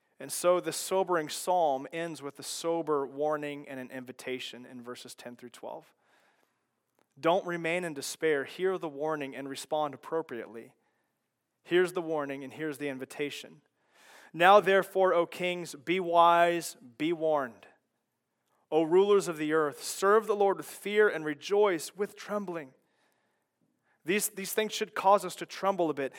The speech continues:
"Kiss the Son, lest he be angry and you perish in the way,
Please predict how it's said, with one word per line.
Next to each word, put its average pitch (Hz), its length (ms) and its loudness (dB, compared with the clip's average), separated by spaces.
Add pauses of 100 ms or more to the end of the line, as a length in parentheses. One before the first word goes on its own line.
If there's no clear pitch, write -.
(220)
"Kiss - 440 6
the 202 160 0
Son, 254 640 4 (240)
lest 226 280 6
he 226 100 -2
be 190 260 -2
angry 214 540 2
and 196 120 -2
you 202 80 -6
perish 247 560 6
in 196 100 -4
the 175 100 -2
way, 156 320 -2